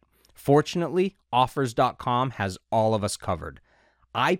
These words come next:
personally use them to target likely to list homes, and what's best is that my territory and the leads in it are mine exclusively. Offers dot com is leading the way in predictive analytics for real estate.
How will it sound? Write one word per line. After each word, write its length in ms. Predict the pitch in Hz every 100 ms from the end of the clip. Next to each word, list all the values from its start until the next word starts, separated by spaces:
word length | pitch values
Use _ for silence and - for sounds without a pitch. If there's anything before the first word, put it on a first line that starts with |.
| -
personally 600 | - 175 156 175 127 104
use 260 | 101 98
them 200 | 87 104
to 120 | 98 110
target 400 | - 120 110 92
likely 380 | 117 147 175
to 80 | 147
list 260 | 127 123 -
homes, 320 | 120 127 127
and 180 | 120 120
what's 200 | 120 -
best 440 | 95 117 170 - - - -
is 120 | 113
that 160 | 117
my 340 | 113 120 139 175
territory 760 | - 196 180 131 113 101 104 -
and 120 | 107
the 60 |
leads 320 | 101 117 113 104
in 140 | 117
it 160 | 156 - _ -
are 120 | 107
mine 500 | 101 104 117 131 139 -
exclusively. 960 | - - - 127 131 107 85 85 - _ _ _ _ -
Offers 420 | 120 160 202 180
dot 220 | 170 143
com 360 | - 147 147 151
is 220 | 120 104
leading 580 | 98 104 123 135 147 139
the 100 | 120
way 440 | 104 110 101 92 -
in 120 | 104
predictive 400 | - 110 110 110
analytics 540 | 107 107 101 104 156 -
for 140 | 104
real 220 | 95 92
estate. 400 | 90 - 78 -